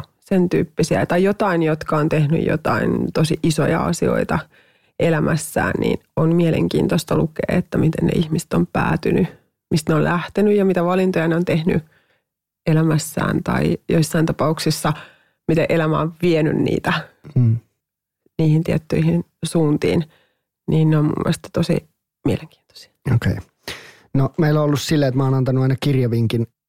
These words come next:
Speaker 2: mun niinku haastateltavalle, jonkun kirjan, minkä mä oon lukenut. Öö, tota, jotenkin mä olin ajatellut, mä en tiedä, oot sä kuunnellut sitä Idiotit ympärilläni?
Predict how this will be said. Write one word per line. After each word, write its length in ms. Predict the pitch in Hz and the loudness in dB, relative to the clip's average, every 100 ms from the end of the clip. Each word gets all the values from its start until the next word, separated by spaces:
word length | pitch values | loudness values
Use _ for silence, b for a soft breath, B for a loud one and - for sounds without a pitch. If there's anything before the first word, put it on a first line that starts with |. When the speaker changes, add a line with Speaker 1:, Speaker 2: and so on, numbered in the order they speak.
| _ - | _ 0
Speaker 2:
mun 300 | 123 120 131 - _ _ | 2 2 -2 -6 _ _
niinku 220 | 135 110 | 0 2
haastateltavalle, 880 | 120 208 - 175 160 147 147 143 143 b b b b b - | 2 0 0 0 2 2 2 0 -2 b b b b b -2
jonkun 220 | 139 131 | -2 0
kirjan, 220 | - 131 | 0 0
minkä 180 | 123 110 | 2 2
mä 120 | 117 | 2
oon 120 | 160 156 | 2 2
lukenut. 400 | 143 143 143 131 - _ _ _ _ _ | 0 0 0 0 -6 _ _ _ _ _
Öö, 60 | 123 117 117 113 - _ - | 0 2 2 0 -4 _ -2
tota, 460 | 113 107 117 110 - _ - | -2 0 -2 -2 -4 _ 0
jotenkin 260 | 147 160 | 2 2
mä 60 | 151 | 2
olin 180 | 143 143 | 2 0
ajatellut, 800 | 180 196 147 135 120 117 120 - - | 0 0 0 -2 0 0 -2 -4 0
mä 80 | 151 | 2
en 60 | |
tiedä, 140 | 151 143 | 2 2
oot 160 | 139 | 0
sä 80 | - | -2
kuunnellut 420 | - 160 143 123 113 | 0 2 2 0 0
sitä 260 | 127 117 | -2 0
Idiotit 480 | 123 120 117 113 101 | 0 2 0 0 0
ympärilläni? 680 | 107 104 - - - 127 | 0 0 -2 -2 -2 0